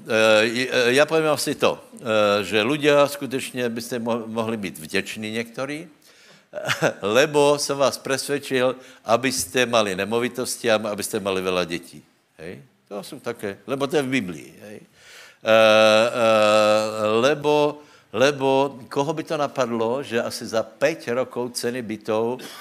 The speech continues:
já nevím, stup-, dvojnásobně, či jako je to? Napadlo by tě to? Možná za tři roky.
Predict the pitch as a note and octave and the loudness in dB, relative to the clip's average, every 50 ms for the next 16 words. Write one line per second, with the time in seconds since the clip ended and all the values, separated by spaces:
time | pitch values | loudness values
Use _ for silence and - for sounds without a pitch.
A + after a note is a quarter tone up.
0 | - - F2+ G2 G2 G#2 G2+ F#2 F2 E2+ F#2 - - - - - - - - - | -12 -8 -6 -4 -2 -2 -2 -4 -4 -6 -10 -16 -18 -20 -20 -20 -20 -20 -16 -12
1 | - G#2 - A2 A2+ - F#2+ E2 F2+ F#2+ F#2+ D#2+ F2 F#2 - - D#3+ D3 C#3 B2+ | -10 -10 -10 -10 -14 -16 -14 -8 -6 -6 -4 -4 -6 -8 -8 -12 -14 -14 -12 -12
2 | A#2 A2 - - - G#2 F#2 - - F#2+ F2+ E2 - - A2+ - _ _ _ _ | -12 -12 -14 -12 -12 -12 -10 -10 -12 -12 -14 -14 -16 -20 -20 -20 _ _ _ _
3 | _ _ _ _ _ _ _ _ _ _ _ - G#2 A2 - B2 A#2+ C3 B2+ B2 | _ _ _ _ _ _ _ _ _ _ _ -8 -6 -4 -2 -2 -2 -2 -4 -4
4 | A#2+ - A#2+ - - D3 D#3+ _ _ _ _ _ _ _ _ _ _ _ _ _ | -6 -8 -10 -10 -10 -14 -18 _ _ _ _ _ _ _ _ _ _ _ _ _
5 | _ _ _ _ _ _ _ _ _ _ _ _ _ _ _ _ _ _ _ _ | _ _ _ _ _ _ _ _ _ _ _ _ _ _ _ _ _ _ _ _
6 | _ _ _ _ _ _ _ _ _ _ _ _ _ _ _ _ _ _ _ _ | _ _ _ _ _ _ _ _ _ _ _ _ _ _ _ _ _ _ _ _
7 | _ _ _ _ _ _ _ _ _ A#2 B2+ A#2+ C3+ C#3 C3+ B2+ C#3 C3 - E3+ | _ _ _ _ _ _ _ _ _ -6 -4 0 2 2 4 4 2 2 2 0
8 | F3 D#3 D3 C3 - - A2+ G2 | -2 0 -2 -4 -4 -8 -12 -14